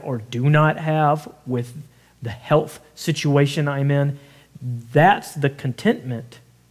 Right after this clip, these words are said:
that we're pushing for. Because of Jesus, I can be content in that, and I don't need to have anything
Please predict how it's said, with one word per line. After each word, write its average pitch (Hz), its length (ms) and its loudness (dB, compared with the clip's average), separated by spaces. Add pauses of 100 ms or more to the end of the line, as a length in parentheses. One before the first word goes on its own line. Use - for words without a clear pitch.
(240)
that 123 640 0 (240)
we're 131 100 0
pushing 208 380 4
for. - 180 -14 (340)
Because 170 480 4
of 165 120 2
Jesus, 143 420 0 (180)
I 139 200 2
can 139 220 -2
be 117 220 -6
content - 720 -14
in 131 140 -6
that, 107 300 -12
and 117 120 -6
I 113 60 -6
don't 120 320 -6
need 113 320 -4 (600)
to 123 80 -4
have 117 180 0
anything 131 540 0